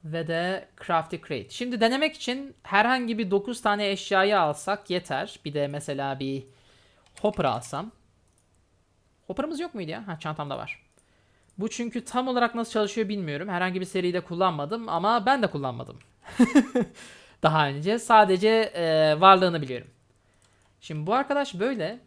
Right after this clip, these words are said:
Bildiğim kadarıyla bir tane de eğer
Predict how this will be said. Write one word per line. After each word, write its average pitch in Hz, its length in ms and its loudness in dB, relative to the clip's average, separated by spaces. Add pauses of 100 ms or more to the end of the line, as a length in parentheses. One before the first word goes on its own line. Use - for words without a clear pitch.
Bildiğim 180 280 -8
kadarıyla 165 720 -4 (1000)
bir 175 240 -12
tane 190 300 -4
de 180 180 0
eğer 165 640 -2